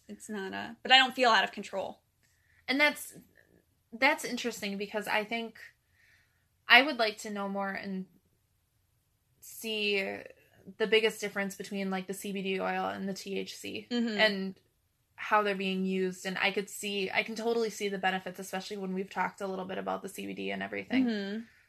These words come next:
Speaker 2: And I think, I think there's a lot of benefit to that. And I think that's something that a lot of recovering addicts can and do use.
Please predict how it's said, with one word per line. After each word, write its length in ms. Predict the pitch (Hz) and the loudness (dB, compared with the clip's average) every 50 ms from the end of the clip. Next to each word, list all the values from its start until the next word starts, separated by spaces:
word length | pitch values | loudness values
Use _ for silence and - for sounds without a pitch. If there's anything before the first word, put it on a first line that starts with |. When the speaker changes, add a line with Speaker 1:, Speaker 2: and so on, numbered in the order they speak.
| _ _ - | _ _ -2
Speaker 2:
And 120 | - 214 220 | 2 4 4
I 80 | 208 | 4
think, 400 | 202 - 214 196 190 185 - - - - - - - _ _ _ _ _ _ _ _ - | 4 2 0 0 0 -2 -6 -10 -18 -20 -20 -20 -20 _ _ _ _ _ _ _ _ -4
I 80 | - 226 | -2 0
think 160 | 233 254 277 | 0 0 2
there's 160 | 262 220 202 | 2 2 2
a 60 | 202 190 | 2 4
lot 180 | 185 185 190 | 4 4 4
of 80 | 190 185 | 2 0
benefit 320 | 196 190 185 - 180 - | -2 -4 -4 -4 -8 -10
to 120 | - 208 202 | -6 0 4
that. 140 | 220 247 | 4 4
And 100 | 254 - | 4 4
I 60 | 208 202 | -2 -4
think 180 | 196 196 196 | -4 -6 -4
that's 240 | 196 196 190 190 - | -2 -2 -2 -2 -4
something 360 | 190 185 190 190 196 196 190 | -6 -6 -6 -4 -6 -4 -2
that 280 | 190 180 180 - - - - - - - - _ _ - | -2 -2 -2 -4 -6 -8 -20 -20 -20 -20 -20 _ _ -4
a 60 | 208 | 0
lot 160 | 202 202 196 190 | 4 4 4 4
of 80 | 190 | 4
recovering 500 | 196 190 - 208 196 202 196 196 190 185 | 0 -2 -2 -2 -2 0 0 -2 0 0
addicts 420 | 185 185 180 185 180 - - - - - _ _ _ | 0 0 -2 -4 -6 -8 -12 -18 -20 -20 _ _ _
can 340 | - - - 240 226 214 202 | -14 -8 -2 0 2 2 2
and 120 | 196 196 185 | 2 0 0
do 120 | 202 196 | -2 -2
use. 720 | 196 180 180 180 180 185 208 247 277 - - - - - | -4 -4 -4 -4 -4 -2 -2 -2 -4 -4 -8 -14 -16 -18